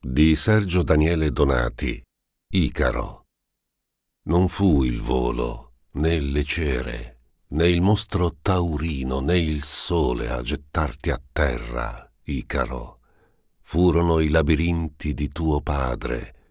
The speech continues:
a lasciarti solo là, in alto. Altri padri, Icaro,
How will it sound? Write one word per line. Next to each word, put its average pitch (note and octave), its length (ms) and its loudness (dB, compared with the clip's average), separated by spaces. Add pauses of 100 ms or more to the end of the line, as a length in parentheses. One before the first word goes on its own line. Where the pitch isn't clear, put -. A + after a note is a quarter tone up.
(260)
a D2+ 100 -6
lasciarti C#2 840 -4
solo A#1 680 -4
là, A#1+ 520 -8 (440)
in C#2+ 180 -2
alto. B1 880 -8 (680)
Altri F2+ 460 0
padri, A#1 840 -2
Icaro, C#2+ 680 -4